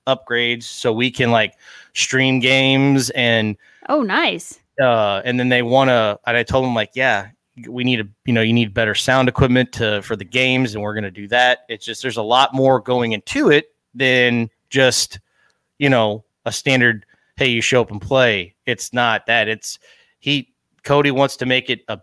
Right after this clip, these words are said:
Speaker 1: bigger and better league.
Speaker 2: Yeah.
Speaker 1: And, and like you said, he's always like, I actually, I got, I, I trying to surprise him with some, I actually made a,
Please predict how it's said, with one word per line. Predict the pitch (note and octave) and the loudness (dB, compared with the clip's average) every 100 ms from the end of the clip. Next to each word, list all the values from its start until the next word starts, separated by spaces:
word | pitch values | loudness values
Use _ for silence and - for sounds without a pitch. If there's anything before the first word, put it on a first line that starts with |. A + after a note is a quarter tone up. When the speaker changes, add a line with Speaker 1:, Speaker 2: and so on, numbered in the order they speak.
| _ | _
Speaker 1:
bigger | C3+ B2 B2 | 0 2 2
and | A2 | 2
better | B2+ A#2+ | 0 2
league. | A#2 C3+ D#3 D#3 - - _ | 0 0 0 -4 -14 -20 _
Speaker 2:
Yeah. | A4 A4 E3+ | -4 0 0
Speaker 1:
And, | B2 A#2+ A#2+ - | -2 -4 -10 -2
and | C3 A#2 - _ _ _ - | 0 0 -6 _ _ _ -6
like | B2+ | -6
you | |
said, | A#2+ C#3 | 0 4
he's | C3+ C#3 | 4 6
always | C#3+ C#3 C3+ A#2 | 6 8 6 4
like, | A#2+ G#2+ - - | 2 0 -6 0
I | C3+ | 4
actually, | D3+ F3 D#3 C3 | 6 4 0 0
I | B2 | 0
got, | B2 C#3 C3+ | 2 2 2
I, | B2+ B2+ G#2+ | 2 -2 -4
I | C3 B2 G#2+ | -4 -4 -6
trying | - F#3 E3 | 0 2 2
to | |
surprise | - G#2+ C3+ C#3+ D3 | 0 -2 2 4 2
him | A#2+ | -2
with | A2+ | -8
some, | - A#2 A2 | -8 -6 -2
I | A#2 | 2
actually | B2 C#3 B2 | 2 0 -2
made | G#2+ A#2+ | 0 0
a, | G#2 | 0